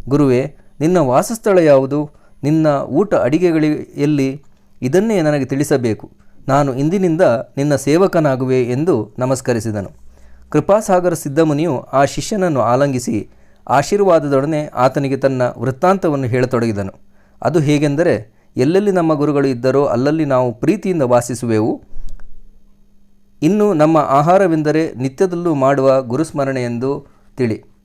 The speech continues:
ಶ್ರೀ ಗುರುಚರಿತ್ರೆಯ ಮಹಿಮೆಯೇ ನಮಗೆ ಅಮೃತಪಾನವಾಗಿದೆ. ಅದೇ ಗುಣದಿಂದಾಗಿ ಯಾವಾಗಲೂ ಅದನ್ನು ಸೇವಿಸುವೆವು ಎಂದು ಗ್ರಂಥವನ್ನು ತೋರಿಸಿದನು.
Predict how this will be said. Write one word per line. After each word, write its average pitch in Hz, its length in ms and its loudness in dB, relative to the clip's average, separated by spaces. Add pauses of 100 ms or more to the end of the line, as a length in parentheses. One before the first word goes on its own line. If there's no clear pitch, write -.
(320)
ಶ್ರೀ 160 120 2
ಗುರುಚರಿತ್ರೆಯ 180 680 -2
ಮಹಿಮೆಯೇ 156 460 -4
ನಮಗೆ 135 240 -4
ಅಮೃತಪಾನವಾಗಿದೆ. 131 1040 -2 (360)
ಅದೇ 165 260 2
ಗುಣದಿಂದಾಗಿ 151 840 -2
ಯಾವಾಗಲೂ 160 500 2
ಅದನ್ನು 135 260 -2
ಸೇವಿಸುವೆವು 139 800 -2 (160)
ಎಂದು 131 200 -4
ಗ್ರಂಥವನ್ನು 147 540 -2
ತೋರಿಸಿದನು. 123 540 -4